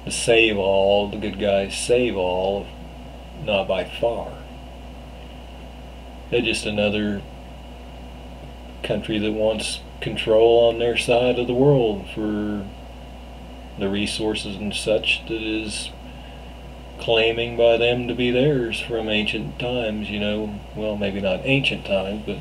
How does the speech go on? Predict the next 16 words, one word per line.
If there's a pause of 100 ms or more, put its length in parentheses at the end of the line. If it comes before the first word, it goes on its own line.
(140)
quite
a
while
back, (1300)
of
their
claim
to
the
Ukraine, (520)
Crimea
and
such. (3000)
And
they're
not,